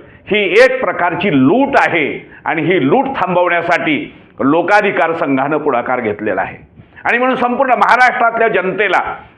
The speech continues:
लोकाधिकार संघाच्या वतीनं आम्ही आवाहन करत आहोत की हे मीटर आपण बसवून घेऊ नका. महाराष्ट्रात अनेक ठिकाणी या संदर्भामध्ये आंदोलन चालू आहेत.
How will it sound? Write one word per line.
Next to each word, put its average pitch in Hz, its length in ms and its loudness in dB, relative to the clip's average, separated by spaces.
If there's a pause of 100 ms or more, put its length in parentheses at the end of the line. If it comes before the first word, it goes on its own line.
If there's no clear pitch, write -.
लोकाधिकार 190 640 2
संघाच्या 185 500 0
वतीनं 175 300 0
आम्ही 156 200 0
आवाहन 165 340 0
करत 165 240 -2
आहोत 202 460 0 (1400)
की 170 60 -2
हे 226 220 2
मीटर 214 340 0
आपण 180 320 0
बसवून 165 360 0
घेऊ 147 200 2
नका. 139 420 -2 (960)
महाराष्ट्रात 202 540 2 (160)
अनेक 233 260 -2
ठिकाणी 220 360 0
या 190 140 0
संदर्भामध्ये 214 640 0
आंदोलन 220 640 0
चालू 156 260 0
आहेत. 117 240 -2